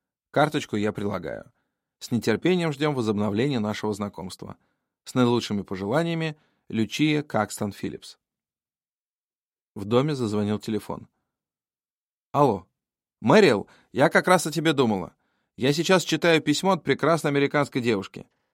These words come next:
Она хочет восстановить сад в Ситон-Во". "Я знаю. Это я пела тебе дифирамбы. А теперь слушай. Наплевать на сады.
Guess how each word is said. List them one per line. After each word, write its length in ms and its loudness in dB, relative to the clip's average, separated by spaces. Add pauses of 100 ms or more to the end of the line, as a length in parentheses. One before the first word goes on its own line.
(260)
Она 240 -2
хочет 320 0
восстановить 500 -2
сад 320 4
в 60 -16
Ситон-Во". 640 -2 (1040)
"Я 380 4
знаю. 680 -2 (380)
Это 300 0
я 280 4
пела 320 2
тебе 300 -2
дифирамбы. 680 -2 (600)
А 180 -2
теперь 340 2
слушай. 580 0 (380)
Наплевать 600 4
на 80 2
сады. 460 0